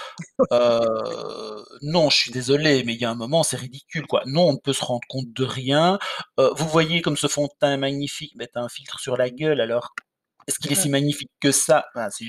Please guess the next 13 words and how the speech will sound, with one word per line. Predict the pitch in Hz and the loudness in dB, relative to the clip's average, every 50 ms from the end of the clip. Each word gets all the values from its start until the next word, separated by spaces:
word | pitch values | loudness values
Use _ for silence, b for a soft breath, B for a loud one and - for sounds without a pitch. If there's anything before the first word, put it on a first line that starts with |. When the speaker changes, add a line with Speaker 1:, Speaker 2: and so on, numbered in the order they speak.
| 117 - | -14 -12
Speaker 2:
il | 139 127 135 | -10 -8 -8
est, | - _ | -8 _
non, | 147 139 135 113 107 - - _ _ _ - | -6 -4 -4 -4 -4 -8 -12 _ _ _ -6
faut | - 143 135 | 0 2 4
arrêter. | 131 131 135 139 - - - 113 110 113 - _ _ - | 4 4 0 -4 -8 -10 -14 -14 -14 -14 -16 _ _ -10
Speaker 1:
Ouais. | - - _ _ _ _ B B B B B B B B B | -10 -10 _ _ _ _ B B B B B B B B B
Moi, | 220 262 | 2 4
ça | 262 277 247 226 | 4 4 4 6
me, | 220 214 208 208 208 208 202 202 202 208 214 214 | 6 8 8 8 10 10 8 8 6 6 4 2
ça, | - - 202 - | 0 -2 -2 -2
ça | - 208 202 | -2 -2 -2
m'énerve | 208 214 220 226 208 - | -4 -6 -6 -6 -8 -8
fortement. | - - - - 208 - - - 214 208 202 202 208 | -10 -14 -18 -16 -16 -14 -12 -10 -6 -6 -6 -6 -8